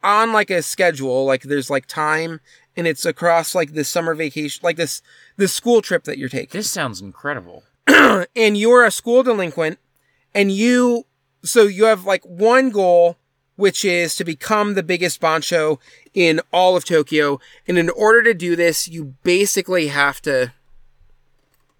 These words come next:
Speaker 2: I, I think I did Control T, and this is a Mac, and so I needed to do Command T.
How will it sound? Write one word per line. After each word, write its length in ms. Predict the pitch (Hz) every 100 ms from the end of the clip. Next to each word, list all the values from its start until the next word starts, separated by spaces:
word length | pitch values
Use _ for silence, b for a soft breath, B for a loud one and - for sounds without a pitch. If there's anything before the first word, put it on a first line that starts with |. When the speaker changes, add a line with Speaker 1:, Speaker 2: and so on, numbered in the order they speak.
| _ _ _ - _ _ _ -
Speaker 2:
I, 260 | 139 156 147
I 140 | 160
think 160 | 160 185
I 60 |
did 200 | 160 123
Control 460 | - 117 - 123 117
T, 240 | - 135
and 100 | 123
this 120 | 113
is 100 | 107
a 60 | 101
Mac, 340 | 98 95 104
and 100 | 113 95
so 120 | 104
I 120 | 98
needed 340 | 98 98 95
to 80 | 92
do 120 | 95
Command 560 | 90 - 92 90 87 90
T. 360 | - 80 78